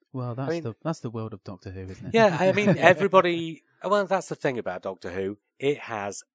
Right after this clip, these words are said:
Speaker 2: a completely unfettered premise. There's nothing that programme can't do. So, you know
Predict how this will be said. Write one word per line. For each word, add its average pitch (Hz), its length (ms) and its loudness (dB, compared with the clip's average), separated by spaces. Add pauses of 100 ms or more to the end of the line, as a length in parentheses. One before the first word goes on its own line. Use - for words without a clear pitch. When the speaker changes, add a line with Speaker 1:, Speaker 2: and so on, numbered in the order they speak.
(120)
Speaker 2:
a 104 420 -6 (560)
completely 117 1040 -4 (320)
unfettered 120 1000 -6 (140)
premise. 95 680 -8 (520)
There's 117 360 0
nothing 127 420 0
that 120 140 -8
programme 107 440 -2
can't 107 300 -8
do. 110 440 -4 (340)
So, 107 480 -4
you 131 100 -10
know 98 280 -6